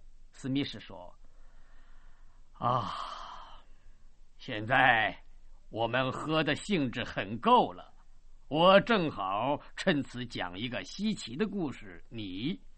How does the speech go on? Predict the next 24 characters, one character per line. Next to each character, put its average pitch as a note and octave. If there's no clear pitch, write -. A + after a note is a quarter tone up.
正 A#2+
好 F2
听 F3+
我 D#3+
讲。 G#2+
这 G#3+
事 F#3
情 A2
是 -
个 F#2+
保 G2+
守 F2
了 G2
多 F3
年 G#2+
的 G#2
秘 B2+
密， F2+
这 C3
秘 C3
密 F2
只 D3+
有 D3+
我 A2